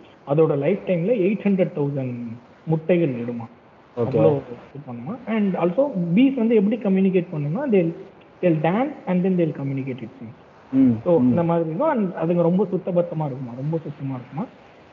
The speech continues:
Speaker 1: And
Speaker 2: சரி.
Speaker 1: ஒரு, ஒரு முக்கியமான இது வந்து, ஒரு single bee can produce one tablespoon of honey அதோட லைஃப் டைம்ல.
Speaker 2: ஓகே.
Speaker 1: அந்த மாதிரி படிச்சுட்டு இருக்கும்போது, பீஸ் படிச்சு படிக்கும்போது, I came to know about a bee that could produce milk also.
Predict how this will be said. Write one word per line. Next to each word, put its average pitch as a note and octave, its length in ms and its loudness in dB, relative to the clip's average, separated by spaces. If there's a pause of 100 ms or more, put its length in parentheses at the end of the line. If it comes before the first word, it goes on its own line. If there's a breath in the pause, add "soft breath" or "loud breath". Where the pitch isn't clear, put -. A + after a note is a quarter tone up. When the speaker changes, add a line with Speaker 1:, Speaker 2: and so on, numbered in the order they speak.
(120)
Speaker 1:
And C4 300 4
Speaker 2:
சரி. - 120 0 (160)
Speaker 1:
ஒரு, F#3 440 4 (120)
ஒரு F3 180 0
முக்கியமான E3+ 720 0
இது D3 180 0
வந்து, A3+ 280 -2
ஒரு F3 160 0 (100)
single F3+ 300 2
bee G3+ 160 0
can D#3+ 240 -2
produce E3 220 0 (480)
one G3 260 4
tablespoon G3+ 520 2
of C#3+ 120 0 (160)
honey C#3+ 260 -2 (140)
அதோட C3 300 0
லைஃப் C3+ 280 -2
டைம்ல. B2+ 300 -6 (460)
Speaker 2:
ஓகே. A#2 400 2 (280)
Speaker 1:
அந்த F#3+ 160 2
மாதிரி A#3+ 300 4
படிச்சுட்டு - 120 -2
இருக்கும்போது, G#3+ 400 2
பீஸ் A#3 260 0
படிச்சு G3 340 -2
படிக்கும்போது, F#3+ 600 0 (100)
I F#3+ 420 2 (320)
came F#3+ 240 0
to E3+ 280 2 (220)
know E3 360 4
about D#3 260 2
a C#3 60 -2
bee D#3 280 0
that D3+ 120 -4 (300)
could D#3+ 260 -6
produce D#3+ 260 4 (140)
milk D3 180 0 (100)
also. - 320 -10